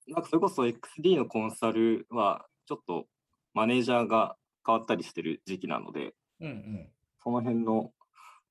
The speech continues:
Speaker 1: まあ、新しいマネージャーの下で、ちょっと緊張感を持ちながらやるみたいのが、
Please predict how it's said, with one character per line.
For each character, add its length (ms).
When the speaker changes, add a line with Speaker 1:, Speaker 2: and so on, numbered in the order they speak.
Speaker 1:
ま 140
あ、 140
新 280
し 240
い 40
マ 140
ネ 100
ー 60
ジ 100
ャ 260
ー 400
の 220
下 300
で、 240
ち 260
ょ 20
っ 40
と 40
緊 140
張 180
感 120
を 40
持 120
ち 120
な 120
が 100
ら 60
や 160
る 140
み 100
た 100
い 20
の 100
が、 180